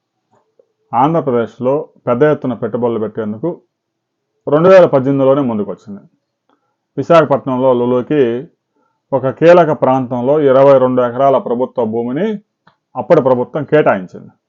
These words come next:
ఎందుకంటే లులు లాంటి సంస్థలు వస్తే దాదాపు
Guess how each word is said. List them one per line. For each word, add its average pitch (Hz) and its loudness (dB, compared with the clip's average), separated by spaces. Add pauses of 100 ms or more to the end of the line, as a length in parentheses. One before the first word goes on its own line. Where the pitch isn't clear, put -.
(1000)
ఎందుకంటే 143 0
లులు 156 6
లాంటి 147 2
సంస్థలు 127 -6
వస్తే 135 0 (1200)
దాదాపు 147 4